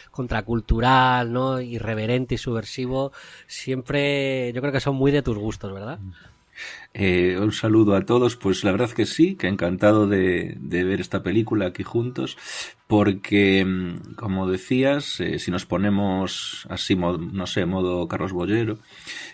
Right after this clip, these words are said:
Speaker 2: pues la película, desde luego, en muchos puntos cinematográficamente, pues no, no se sostiene o se sostiene muy precariamente. Ahora bien, como producto punk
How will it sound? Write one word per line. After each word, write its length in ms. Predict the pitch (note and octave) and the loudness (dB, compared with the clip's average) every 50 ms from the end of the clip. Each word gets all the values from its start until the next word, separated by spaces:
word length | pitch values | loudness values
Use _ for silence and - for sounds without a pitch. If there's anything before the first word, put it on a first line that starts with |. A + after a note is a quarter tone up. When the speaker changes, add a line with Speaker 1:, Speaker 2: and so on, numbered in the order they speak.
| _ _ | _ _
Speaker 2:
pues 320 | - G#2 G#2 G2 - - F#2+ | 2 4 4 4 2 2 2
la 160 | F#2 F2+ F2 | 2 2 4
película, 340 | F#2 G2 F#2+ - G#2 G2+ G2+ | 4 2 4 4 4 4 4
desde 200 | G2+ F#2+ G2+ G2 | 4 4 2 2
luego, 320 | F#2+ F#2 F#2+ G2+ G2 G2+ - - - | 2 4 2 0 0 -2 -6 -12 -12
en 140 | A1 B1+ C#2 | -10 -8 -8
muchos 280 | F2 F#2 - F2+ - | -8 -8 -8 -10 -10
puntos 400 | - - F2+ E2+ E2+ F2+ F#2 F2+ | -6 -4 -4 -2 -2 -4 -4 -4
cinematográficamente, 1000 | - F#2+ F2+ F2 F2 E2+ F2+ F2 F2 F2 - F#2+ F2 F#2 F2+ F2+ F2 E2+ F2+ F2 | -4 -4 -4 -4 -4 -4 -2 -2 -2 -2 -4 -4 -4 -2 -2 -2 -2 -4 -4 -6
pues 240 | - - D#2 - - | -6 -8 -10 -8 -8
no, 320 | D#2+ D#2 D#2+ D#2+ D#2 D#2+ | -8 -8 -8 -8 -8 -8
no 100 | E2+ F2 | -8 -8
se 120 | - - - | -8 -8 -8
sostiene 500 | - - - - - G2+ G#2 G#2 G2 F#2+ | -8 -8 -10 -2 0 2 4 4 2 2
o 40 | F#2+ | -2
se 100 | - - | -4 -4
sostiene 340 | - F2+ - - - F#2 F#2 | -6 -8 -4 -2 -2 -2 0
muy 120 | F#2 F#2 F2 | 0 0 0
precariamente. 800 | - F2 E2 - F#2 E2+ E2+ E2+ E2 E2+ D#2+ D#2+ D#2 - D2+ - - - - - - - | 0 -2 -2 -2 -2 0 0 -2 -2 -2 -4 -6 -6 -8 -12 -12 -12 -18 -18 -18 -4 0
Ahora 340 | F2+ G#2 A#2 C3 C3+ C3 | 2 6 6 6 6 6
bien, 380 | A2+ G2 G2+ G2+ F#2 F2+ E2+ E2+ | 6 6 6 6 4 2 0 -4
como 680 | E2+ - G2 F#2+ F#2 F#2 F#2+ F#2+ F#2 F2+ F2 F2+ F2+ F2 | -4 -2 -2 0 0 0 -2 -2 -2 -2 -2 -2 -4 -4
producto 760 | - F#2+ F#2+ A#2 B2+ B2 - - B2 A#2+ A#2+ A#2 A2 G2 F#2+ - | -2 -2 0 0 -2 0 0 2 4 4 4 4 4 2 2 4
punk 360 | C3 C3+ C#3 D#3+ G3 G3 | 4 6 6 6 2 -2